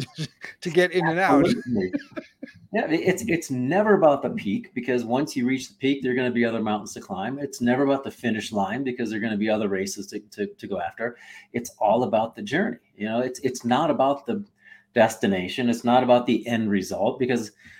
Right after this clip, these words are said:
Speaker 2: the ultimate, kind of tongue in cheek, the ultimate end result for every single human being on earth is
Speaker 1: Death.
Speaker 2: death. I don't know anybody who's in a hurry to get there.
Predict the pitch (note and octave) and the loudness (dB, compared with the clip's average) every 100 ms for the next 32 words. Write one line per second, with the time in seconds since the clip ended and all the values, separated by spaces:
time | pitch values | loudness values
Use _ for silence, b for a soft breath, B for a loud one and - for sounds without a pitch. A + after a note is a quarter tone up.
0 | B _ A2+ A#2+ - C3 F#3 F#3+ - B2+ | B _ 2 2 8 10 10 8 2 0
1 | A#2+ - - _ _ _ _ _ - A#2+ | 0 0 -8 _ _ _ _ _ -2 -2
2 | A#2 - B2+ A2 G2+ A2+ A#2+ A#2+ G#2+ - | -2 -2 0 0 -2 0 0 0 0 0
3 | A#2+ C3+ C#3 B2+ A#2 - B2 A#2+ A2 G#2 | 4 4 4 0 0 0 2 4 4 2
4 | F#2+ G2+ B2 - A2+ A#2+ A#2 G#2 G#2+ - | 2 0 -2 -2 -4 -2 -2 0 -2 0
5 | B2 G#2 G#2 G#2 A#2+ A2 G2+ G#2+ G#2+ G2+ | -2 0 0 0 0 0 -2 0 2 2
6 | G2+ A2 G#2+ G2+ - F#3+ D#3 - - B2 | 0 -2 0 -2 4 6 6 4 0 0
7 | A2+ A#2 E3 F3+ - _ _ _ _ _ | 2 4 2 0 -10 _ _ _ _ _
8 | _ _ _ _ _ - C#3+ D3+ - - | _ _ _ _ _ -8 -4 -4 2 2
9 | G5 - _ _ _ _ _ _ _ - | 2 -2 _ _ _ _ _ _ _ 6
10 | G3+ A#3 F#3 E3 D3 G#3+ B3+ D3 B2 B2 | 8 10 6 4 6 6 8 6 8 6
11 | A#2 A2 G#2+ B2 A#2+ G#2+ A#2+ A2+ C3+ A3+ | 6 4 4 4 4 4 2 2 0 2
12 | G#3+ A#3 | 0 -2